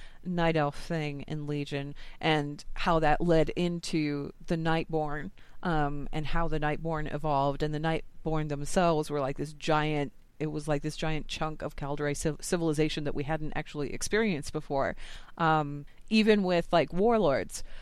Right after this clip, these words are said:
Warlords, yes, was it orc saturated? Oh, you bet it was. But we gotta look into all of these different sections of orcs, these different clans,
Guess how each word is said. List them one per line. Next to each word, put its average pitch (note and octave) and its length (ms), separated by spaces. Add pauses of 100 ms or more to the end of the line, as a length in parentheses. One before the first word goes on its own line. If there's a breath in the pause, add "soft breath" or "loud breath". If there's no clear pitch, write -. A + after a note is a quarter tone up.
(100)
Warlords, G#3+ 840
yes, G#3 420
was F#3+ 200
it F#3+ 100
orc G3 240
saturated? G3+ 600
Oh, G3 140
you F3 220 (160)
bet F#3 200
it D#3 140
was. C#3+ 340
But F3+ 480
we G#3 140
gotta F#3+ 220
look F3+ 340
into E3+ 600
all E3 160
of D#3+ 100
these D#3 280
different D#3 500 (260)
sections E3 640
of D#3 220
orcs, E3 560
these E3+ 300
different D#3+ 460 (340)
clans, D3+ 760